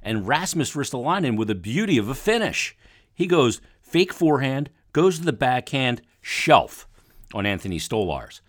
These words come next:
Absolutely beautiful little move. S-, uh, Laughton springs him.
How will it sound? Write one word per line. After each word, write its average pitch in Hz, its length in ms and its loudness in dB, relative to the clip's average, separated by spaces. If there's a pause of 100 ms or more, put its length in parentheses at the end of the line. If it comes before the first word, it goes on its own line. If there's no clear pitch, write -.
(240)
Absolutely 110 560 -6
beautiful 95 520 -2
little 87 180 -4
move. 110 380 0 (320)
S-, - 140 -14
uh, 78 140 -8
Laughton 95 400 0
springs 123 440 -2
him. 117 220 -2